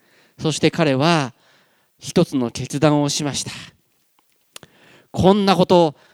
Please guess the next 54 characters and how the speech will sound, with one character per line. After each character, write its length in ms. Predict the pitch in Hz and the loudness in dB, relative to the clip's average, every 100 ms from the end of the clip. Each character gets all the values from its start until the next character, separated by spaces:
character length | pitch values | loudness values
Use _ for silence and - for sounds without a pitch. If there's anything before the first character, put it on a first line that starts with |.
| _ - | _ -4
あ 180 | 170 254 | 2 6
る 100 | 214 | 6
の 140 | 151 | 4
か 100 | 120 | 0
な、 140 | 123 | -8
こ 120 | 135 185 | -2 -2
ん 40 | |
な 80 | 208 | 0
こ 100 | 190 | -2
と 100 | 175 | -4
し 100 | - | -4
て 100 | 151 | -6
仕 160 | - 143 | -4 -4
事 240 | 185 185 | -2 -2
大 200 | 151 170 | 0 0
丈 120 | 165 | 2
夫 40 | 214 | 2
な 120 | 165 | 2
の 80 | 135 | 0
か 80 | |
な 100 | 135 | -2
と 120 | 127 131 | 0 0
思 160 | 139 | 0
い 20 | |
が 100 | 127 | -2
す 120 | 120 131 | -6 -6
る 200 | 120 117 - - | -8 -8 -14 -6
と 80 | - | 0
こ 60 | |
ろ 80 | 143 | 2
も 100 | 123 | 0
あ 40 | 135 | -4
る 80 | |
ん 40 | 120 | -6
で 80 | 107 | -8
す 100 | - | -6
け 80 | 113 | -6
れ 80 | |
ど 100 | 113 | 0
も、 260 | 143 170 127 - - _ - | 2 2 2 -10 -20 _ -12
自 200 | - 131 | -2 0
分 280 | 120 120 120 | 0 -2 -2
の 140 | 120 | -2
店 300 | 120 120 139 | -2 0 -2
で 140 | 117 120 | 0 2
は、 320 | 185 156 - _ _ | 2 2 -6 _ _
彼 220 | 147 123 | -6 -4
は 200 | 127 180 | 0 -2
社 140 | - 131 | -2 -4
長 160 | 131 | -2
で 80 | 131 | -2
す 120 | - | -2
か 80 | 147 | 0
ら 220 | 175 214 | 2 0